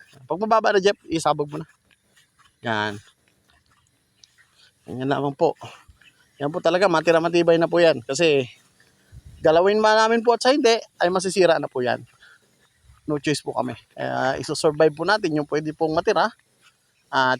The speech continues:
yung talaga pong, ah, bibigay, ay wala po tayong magagawa, mga ka-farm. So, ginawa lang po natin yung kailangan natin gawin based on protocol of Ka-Farm T V Mango. Pero inuulit ko po, kung hindi po uminit ng ganito katindi,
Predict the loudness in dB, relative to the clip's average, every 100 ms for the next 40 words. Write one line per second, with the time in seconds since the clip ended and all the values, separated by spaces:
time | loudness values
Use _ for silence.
0 | -2 -4 -2 0 2 0 0 0 2 2
1 | 4 4 2 2 4 4 4 0 -2 -2
2 | -4 -2 -2 -4 -4 -4 -4 -6 -4 -6
3 | -6 _ -18 -18 -18 -20 _ _ -20 -20
4 | -12 -2 0 2 0 -4 -4 -2 -2 -4
5 | -6 0 2 2 0 -2 0 2 2 2
6 | -4 _ _ _ _ _ _ -14 0 2
7 | 2 0 2 4 4 2 0 -2 -20 _
8 | _ 0 0 2 2 4 2 -2 -4 -10
9 | -6 -6 -6 -8 -8 -10 -12 -14 -16 _
10 | -10 -6 -4 -2 -2 -2 0 2 2 0
11 | _ _ _ _ _ _ -4 -2 0 0
12 | 0 0 2 2 2 0 2 2 2 0
13 | -2 0 0 0 0